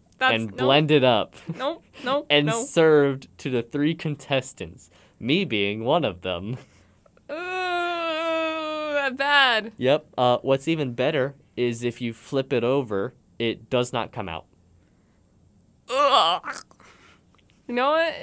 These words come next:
Speaker 1: I, I think it would have been better if it was apple juice, but because it's orange juice, it's just the worst.
Speaker 2: Yep.
Speaker 1: It's bad.
Speaker 2: Uh, and so, <laughs> and so, yeah, we were all given,
Speaker 1: Ugh.
Speaker 2: like, a small,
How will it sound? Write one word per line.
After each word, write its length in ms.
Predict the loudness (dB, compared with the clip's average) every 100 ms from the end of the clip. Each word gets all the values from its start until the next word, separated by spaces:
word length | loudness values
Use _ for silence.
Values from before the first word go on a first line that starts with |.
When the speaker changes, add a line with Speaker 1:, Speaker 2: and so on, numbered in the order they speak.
| -6
Speaker 1:
I, 180 | -6 -4
I 60 | 0
think 260 | 4 6 6
it 60 |
would 140 | 4 2
have 80 |
been 160 | 4 4
better 180 | 4 2
if 160 | 2
it 40 | 0
was 180 | 0 2
apple 340 | 0 2 0
juice, 360 | -2 -4 -8 -10
but 400 | -6 -6 -6 -6
because 240 | -2 0
it's 120 | -2 -2
orange 360 | 0 2 0
juice, 260 | -6 -10 -12
it's 220 | -12 -10
just 300 | -8 -8 -4
the 100 | -2
worst. 380 | 0 -2 -2 -4
Speaker 2:
Yep. 320 | 0 0 0
Speaker 1:
It's 140 | -6 -8
bad. 440 | -2 0 -2 -2
Speaker 2:
Uh, 280 | 0 0 0 -2
and 200 | -4 -4
so, 460 | -2 0 0 -2 _ _ _ _ _ _ _ _ _ _ _
<laughs> 0 | -16 -14 -16 -12 -10 -10 -8
and 180 | -8 -10
so, 240 | -8 -4
yeah, 380 | -2 0 0 0
we 140 | -4 -2
were 120 | 0
all 160 | 2 0
given, 400 | 0 0 -2 -4
Speaker 1:
Ugh. 60 | -12 _ -8
Speaker 2:
like, 220 | -4 -2
a 100 | -4
small, 680 | -6 -6 0 2 2 0